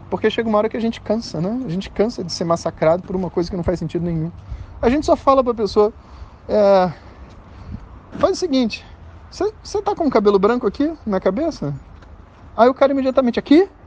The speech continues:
Põe a mão nos óculos. A hora que ele põe a mão nos óculos, o que que acontece? Ele fica consciente, né? Ele ganha o conhecimento de que os óculos estão na sua cabeça. A ignorância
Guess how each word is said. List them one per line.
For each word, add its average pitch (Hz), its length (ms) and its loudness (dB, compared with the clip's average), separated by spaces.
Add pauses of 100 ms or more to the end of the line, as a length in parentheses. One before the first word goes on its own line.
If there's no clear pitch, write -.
(800)
Põe 170 140 2
a - 20 0
mão 156 120 -2
nos 143 180 -2
óculos. - 420 -6 (1300)
A 151 100 6
hora 185 280 4
que - 160 -6
ele 185 100 -2
põe 180 220 -2
a 175 40 0
mão 175 140 -2
nos 160 220 -2
óculos, 156 440 -2 (520)
o - 60 -14
que 196 140 -6
que 185 80 2
acontece? 180 540 2 (1500)
Ele 143 160 0
fica 185 460 0 (100)
consciente, 165 600 -2
né? 151 180 -2 (640)
Ele 135 140 -2
ganha 175 260 2
o 180 40 -4
conhecimento 156 800 -2 (200)
de 131 120 -6
que 156 100 -4
os 127 140 -2
óculos 139 380 -2
estão 131 340 -4
na 135 80 -2
sua 123 160 -8
cabeça. - 500 -8 (480)
A 165 120 6
ignorância 240 840 2